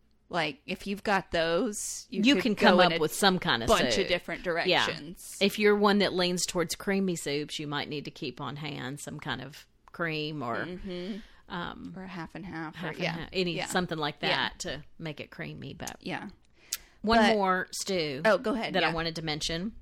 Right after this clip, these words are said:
Speaker 2: that's more traditional in North Carolina or, um, maybe upstate South Carolina and Georgia.
Speaker 1: Okay.
Speaker 2: It's called chicken mull. Have you ever heard of
Speaker 1: No,
Speaker 2: chicken mull?
Speaker 1: not familiar with
Speaker 2: So
Speaker 1: this.
Speaker 2: it's just a stew again.
Speaker 1: Okay.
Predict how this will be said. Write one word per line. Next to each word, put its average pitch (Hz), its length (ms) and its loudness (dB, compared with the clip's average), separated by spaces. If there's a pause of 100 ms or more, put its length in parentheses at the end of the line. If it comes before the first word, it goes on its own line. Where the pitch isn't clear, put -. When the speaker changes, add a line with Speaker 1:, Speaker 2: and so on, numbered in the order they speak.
(580)
Speaker 2:
that's 202 260 0
more 269 400 6
traditional 226 540 4
in 196 160 2
North 185 280 2
Carolina 180 800 2 (600)
or, 180 460 4
um, 170 600 -4 (880)
maybe 226 360 4
upstate 185 540 2
South 175 340 2
Carolina 127 600 -2
and 170 180 -6
Georgia. 170 760 -2
Speaker 1:
Okay. 196 340 -2 (100)
Speaker 2:
It's 190 120 -8
called 190 300 -4
chicken 233 380 0
mull. 139 400 -6 (200)
Have 190 100 -8
you 196 60 -4
ever 190 160 -6
heard 190 160 -8
of 170 60 -8
Speaker 1:
No, 170 120 0 (200)
Speaker 2:
chicken 165 140 0
mull? - 260 -8 (140)
Speaker 1:
not 165 160 -4
familiar 160 380 -4
with 156 140 -4
Speaker 2:
So 214 340 4
Speaker 1:
this. 208 120 -2
Speaker 2:
it's 240 180 4
just 202 240 0
a 233 60 -2
stew 175 560 2
again. 143 580 -2
Speaker 1:
Okay. 170 320 0